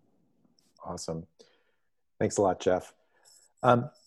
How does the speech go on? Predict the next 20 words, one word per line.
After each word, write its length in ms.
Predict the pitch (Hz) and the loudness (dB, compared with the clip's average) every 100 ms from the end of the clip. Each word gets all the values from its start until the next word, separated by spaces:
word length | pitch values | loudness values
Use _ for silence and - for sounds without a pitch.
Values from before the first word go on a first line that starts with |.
| _ - - _ _ _ _ - | _ -18 -18 _ _ _ _ -4
and 140 | 135 127 | 2 6
now 180 | 135 | 8
if 140 | 123 - | 6 8
we're 100 | 120 | 10
ready, 260 | 123 131 | 12 12
I 40 | 110 | 10
think, 320 | - 117 - 123 | 6 2 0 0
uh, 120 | 107 | 0
Sarah, 280 | - 120 113 | 4 8 8
we 120 | 117 | 8
have 140 | 117 | 6
a 40 | 107 | 4
question 720 | - 117 - 120 107 110 - | 6 6 6 2 2 0 -4
from, 640 | - 120 107 104 101 101 - - | -2 4 6 6 4 0 -4 0
uh, 340 | 104 95 95 92 _ _ _ _ _ _ _ _ | 4 4 2 -2 _ _ _ _ _ _ _ _
from 300 | - 110 98 | -2 2 6
Megan, 480 | 110 123 101 98 131 _ _ _ - | 8 8 6 2 -4 _ _ _ -6
uh, 180 | 107 98 - - | -2 -2 -6 0
at 200 | 107 101 | 2 2
Snowbasin. 880 | - - 120 120 101 90 - 95 87 | -2 0 2 4 4 2 -4 -6 -6